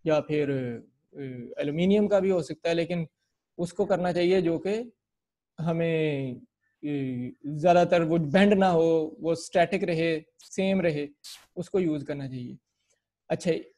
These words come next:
<clears throat> जब हम इसको probe को भी शेक करते हैं तो ये भी अल्ट्रासोनिक waves generate करता है, जो कि within the test tube भी हमने लगाया हुआ होता है, तो वो उसमें पार्टिकल साइज reduce कर देता है। Temperature हम इनका reduce करके ही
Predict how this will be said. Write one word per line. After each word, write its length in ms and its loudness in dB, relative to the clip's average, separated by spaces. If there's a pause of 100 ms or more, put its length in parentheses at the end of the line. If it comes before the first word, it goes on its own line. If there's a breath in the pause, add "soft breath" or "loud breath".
<clears throat> 380 4
जब 240 6
हम 220 4
इसको 460 2
probe 380 0
को 100 6
भी 100 -2
शेक 260 2
करते 220 -2
हैं 100 -2
तो 60 -2
ये 160 -2
भी 100 0
अल्ट्रासोनिक 500 0
waves 280 0
generate 320 -2
करता 220 -2
है, 60 0
जो 160 -2
कि 120 -4
within 340 -2
the 200 -4 (400)
test 200 2
tube 160 0
भी 100 2
हमने 260 -2
लगाया 280 0
हुआ 160 -4
होता 180 -10
है, 60 -16 (600)
तो 60 -4
वो 420 2
उसमें 440 -6
पार्टिकल 340 -2
साइज 200 0
reduce 340 -4
कर 100 -10
देता 200 -12
है। 60 -14
Temperature 460 -4
हम 180 -2
इनका 220 -2
reduce 440 -2
करके 300 -2
ही 560 -2